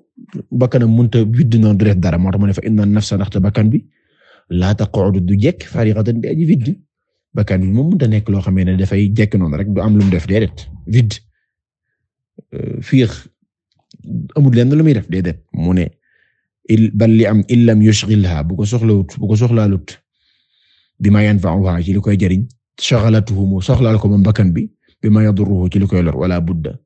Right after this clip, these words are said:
du lu mën a ñàkk, loolu nekkul lu mën a ñàkk, kenn tënewu la ci. Nee na su fekkee bakkan bi mënta des, nekk lu vide noonu rek, lu féex, dara du ko def. Su fekkee jaam bi soxlaalu ko ci lu koy jariñ, te mooy lu topp Yàlla ak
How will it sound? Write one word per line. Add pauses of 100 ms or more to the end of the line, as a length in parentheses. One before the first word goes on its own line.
(240)
du
lu
mën
a
ñàkk, (220)
loolu
nekkul
lu
mën
a
ñàkk, (720)
kenn
tënewu
la
ci. (460)
Nee
na
su
fekkee
bakkan
bi (200)
mënta
des, (480)
nekk
lu
vide
noonu
rek,
lu
féex, (320)
dara
du
ko
def. (480)
Su
fekkee
jaam
bi
soxlaalu
ko (280)
ci
lu
koy
jariñ, (280)
te
mooy
lu
topp
Yàlla
ak